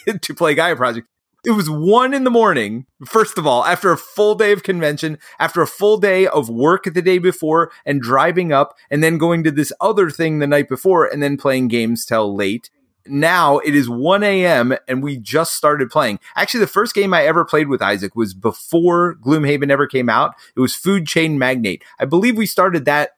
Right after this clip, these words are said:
at one to three in the morning. I can't remember. And didn't get done till, like, five in the morning. It was ridiculous. So this is not the first time Isaac and I have,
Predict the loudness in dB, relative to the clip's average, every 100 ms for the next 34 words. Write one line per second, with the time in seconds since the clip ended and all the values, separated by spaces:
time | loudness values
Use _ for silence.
0 | -8 -8 _ -20 -16 -6 0 2 2 0
1 | 0 -2 0 2 0 0 -6 -2 -2 0
2 | 0 0 -2 -8 -14 _ _ -2 0 0
3 | -2 0 -2 0 0 0 0 0 -2 -4
4 | -10 -10 -4 -4 -4 -12 -8 -4 -2 -4
5 | -12 -20 -20 _ _ _ 0 2 2 0
6 | -2 -2 0 0 -2 -4 0 0 0 -6
7 | -2 -2 0 -2 -2 0 -2 -2 -4 -2
8 | 0 0 -2